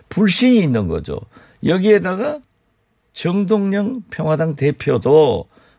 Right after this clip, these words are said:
공동대표론 및 지분 또 거기는 소상공인회가 있대요. 여기하고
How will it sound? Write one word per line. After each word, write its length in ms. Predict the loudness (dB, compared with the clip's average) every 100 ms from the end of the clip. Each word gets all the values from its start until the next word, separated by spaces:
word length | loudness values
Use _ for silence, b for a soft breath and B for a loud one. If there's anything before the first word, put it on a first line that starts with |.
| _
공동대표론 880 | -6 -4 -4 -2 -2 -2 -4 -4 -2
및 220 | -2 -4 -8 b b b _ _ -20 -20 _ _ _ _ _ _ _ _ _ -6
지분 440 | -2 0 0 -2 -10 _ _ _ -6
또 140 | -2
거기는 680 | 0 0 0 0 -2 -4 -6
소상공인회가 920 | -10 -6 0 2 4 2 2 2 0
있대요. 280 | -4 -6 -10 -12 -16 b b b _
여기하고 840 | 0 2 2 4 2 2 -2 -2